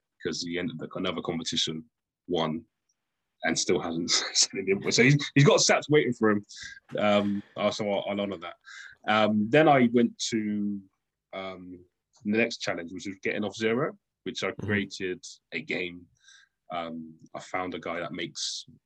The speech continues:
Speaker 1: um, rebound boards. I had it
Speaker 2: Mm-hmm.
Speaker 1: logoed up, Bitcoin Baller. So the,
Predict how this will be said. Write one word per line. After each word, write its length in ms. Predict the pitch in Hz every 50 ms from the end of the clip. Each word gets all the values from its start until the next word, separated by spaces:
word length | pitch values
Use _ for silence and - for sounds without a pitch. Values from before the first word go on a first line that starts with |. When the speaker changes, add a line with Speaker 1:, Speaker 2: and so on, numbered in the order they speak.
| _ - 78
Speaker 1:
um, 200 | 78 78 85 85
rebound 320 | 98 107 101 113 113 117 117
boards. 460 | 127 147 180 196 - - - - - _ _ _ _ _ _ _ _
I 60 | - 90
had 140 | 107 104
it 80 | - -
Speaker 2:
Mm-hmm. 100 | 101 95
Speaker 1:
logoed 300 | 92 90 92 90 85 85
up, 140 | 87 85 - - - -
Bitcoin 300 | 78 - - - 87 87
Baller. 180 | 92 90 90
So 160 | - - 92
the, 220 | 90 95 95 92